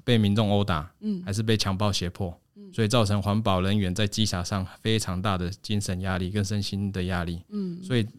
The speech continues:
Speaker 1: 在当时的环保署署长就可能有提出的建议，在八十八年的时候就成立了一个专责的查缉单位，叫做环保警察队，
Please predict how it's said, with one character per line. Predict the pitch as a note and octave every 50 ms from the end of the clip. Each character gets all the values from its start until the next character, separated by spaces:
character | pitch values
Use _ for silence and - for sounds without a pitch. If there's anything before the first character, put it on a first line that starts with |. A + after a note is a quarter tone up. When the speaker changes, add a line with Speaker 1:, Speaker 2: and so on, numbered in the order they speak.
| - _
Speaker 1:
在 | - B2
当 | A2+ A#2+ A#2 A#2+ B2
时 | A2+ - - G2 F2 F2 E2+ E2
的 | - G#2+ G2+
环 | F#2 G#2+ A2+
保 | A2+ A2+
署 | A2 G2+ G2
署 | F2+ - A2
长 | G#2+ G#2+ F2+ F#2
就 | G2+ A2
可 | G2 - G2
能 | F#2 F2+ F2+ F2 -
有 | - G2 F#2
提 | - - - G2+
出 | - - A2
的 | G2+ F#2+
建 | - - G#2 G2 F#2
议， | F#2+ F#2+ F2+ E2+ - -
在 | - A#2+
八 | G#2+ A#2+ A#2+ A#2+
十 | A2+
八 | - B2 A#2+
年 | A#2 A2 G2
的 | F#2
时 | F2+ - G2+
候 | G2 F#2+
就 | F#2+ A2+ G#2+
成 | - - - F#2+ G2
立 | A2+ A#2 G#2+
了 | G2 F#2+ F#2
一 | G2
个 | G2+ - G2 F#2
专 | - A#2 A2 A2+ A#2
责 | - G2+ F2+ E2+
的 | D#2 F2+ F2 E2+ E2 D#2+ E2 F2+ - _ _ _ _ _ _ _ _
查 | - - G2+ G2
缉 | - - G#2+
单 | G#2 G#2+ G#2
位， | G#2 G2
叫 | F#2+ G#2+
做 | G2+ G#2
环 | G2+ F#2+ G2 G#2
保 | G#2 G2+ F#2+
警 | F#2 F2+ E2+
察 | D#2+ E2 D#2+
队， | D#2+ F#2 F2+ F2